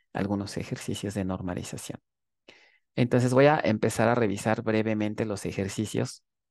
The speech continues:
Vamos a ver hasta dónde llegamos y ya ustedes completan los demás. Eh, el primer ejercicio de normalización, bueno, eh, recuerden, ya en teoría, en sus clases de teoría ya debieron haber visto este tema.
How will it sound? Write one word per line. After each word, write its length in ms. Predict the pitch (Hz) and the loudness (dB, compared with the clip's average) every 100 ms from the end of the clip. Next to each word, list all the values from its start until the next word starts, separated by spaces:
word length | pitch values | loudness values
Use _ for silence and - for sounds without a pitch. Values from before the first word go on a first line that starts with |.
| _ _ _ _ _ _ _ - | _ _ _ _ _ _ _ -2
Vamos 260 | 98 110 | 0 2
a 40 | 110 | 4
ver 140 | 104 | 4
hasta 200 | 104 110 | 4 2
dónde 300 | 98 101 98 | 2 2 2
llegamos 600 | 101 107 113 120 127 - _ | 4 4 2 0 -4 -12 _
y 80 | - | -8
ya 140 | 95 92 | -2 -2
ustedes 280 | - 98 | -2 -6
completan 540 | - 90 90 90 - 92 | -4 -8 -6 -6 -4 -6
los 140 | 90 | -4
demás. 440 | - - - - _ _ _ _ _ _ _ _ _ | -8 -10 -12 -18 _ _ _ _ _ _ _ _ _
Eh, 380 | - 117 110 - _ _ - | 0 4 4 2 _ _ 0
el 140 | 123 | 2
primer 300 | - 131 147 | 4 4 6
ejercicio 580 | 170 160 123 123 - 131 | 6 4 0 -2 0 2
de 140 | 127 | 2
normalización, 720 | 107 101 104 107 117 107 123 117 | 0 -2 -4 -4 -4 -2 -2 0
bueno, 300 | 104 95 - _ _ _ - _ | 0 -2 -10 _ _ _ -20 _
eh, 320 | - 95 95 - _ _ _ - - | -2 0 0 -6 _ _ _ -20 -4
recuerden, 500 | - 117 120 113 110 | 0 2 4 4 4
ya 160 | 117 113 | 4 4
en 140 | 120 | 4
teoría, 260 | 127 120 92 | 2 2 2
en 80 | 107 | 0
sus 160 | 104 | -6
clases 320 | - 104 107 | -2 -2 0
de 120 | 107 110 | 0 0
teoría 340 | 117 117 117 | 2 4 4
ya 160 | 110 107 | 4 4
debieron 400 | 104 104 104 101 | 2 2 0 -2
haber 240 | 98 95 | -4 -4
visto 260 | 101 - 98 | -4 -6 -8
este 180 | - | -6
tema. 400 | - 117 107 117 | -2 0 0 -2